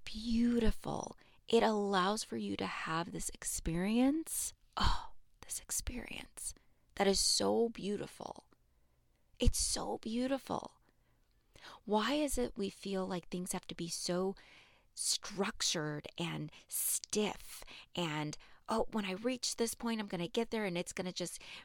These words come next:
be consistent and straightforward and that's it and that's the thing and it just has to be this structured way and that is it"?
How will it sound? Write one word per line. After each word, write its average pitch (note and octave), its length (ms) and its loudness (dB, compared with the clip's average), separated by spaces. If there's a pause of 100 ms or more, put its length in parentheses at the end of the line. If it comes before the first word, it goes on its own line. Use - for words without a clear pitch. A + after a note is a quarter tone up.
(160)
be C4 120 4
consistent G#3+ 640 0
and F3 160 0
straightforward G3+ 920 4
and F3 260 0
that's G3 320 -2
it F3 160 2
and F3 120 -4
that's E3+ 280 -2
the E3 100 -2
thing D#3+ 260 0
and D3 120 0
it - 80 -4
just - 180 -2
has - 320 -2
to E3+ 100 -2
be D#3 200 -4 (240)
this F3 160 4
structured - 760 -4
way C3 220 -2
and C#3 180 -8
that - 240 -6
is - 220 -10
it"? - 260 -14